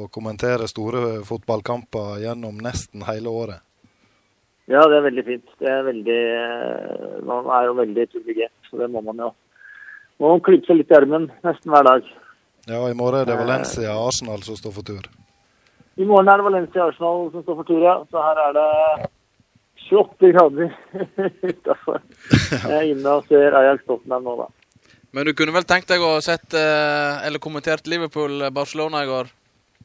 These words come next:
Speaker 2: Du, det var en, eh, fantastisk, eh,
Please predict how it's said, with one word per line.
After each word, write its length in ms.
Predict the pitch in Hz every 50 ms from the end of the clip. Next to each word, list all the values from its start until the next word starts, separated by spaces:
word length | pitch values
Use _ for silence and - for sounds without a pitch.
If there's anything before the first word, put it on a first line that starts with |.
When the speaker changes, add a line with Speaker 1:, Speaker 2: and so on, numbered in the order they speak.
| _ _ _ - - - - - - - _
Speaker 2:
Du, 80 | - 180
det 80 | 202 214
var 220 | 202 196 190 185 190
en, 160 | 196 196 196
eh, 200 | 202 196 196 196 185
fantastisk, 720 | - 190 190 - 175 160 - _ - 175 165 - _ _ _ 170
eh, 460 | 170 170 165 165 165 165 165 160 160